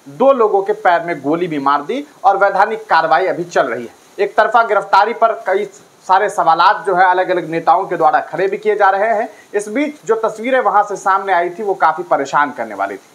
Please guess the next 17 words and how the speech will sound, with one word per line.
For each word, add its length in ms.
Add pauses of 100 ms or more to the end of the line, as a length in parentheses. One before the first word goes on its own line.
(280)
खुद 260
उत्तर 200
प्रदेश 360
की 100
पुलिस 220
प्रशासन 500
के 200
लोग 320
गाड़ियों 320
में 140
बिठा 260
करके 300
मुस्लिम 300
समुदाय 400
के 120
लोगों 380
को 380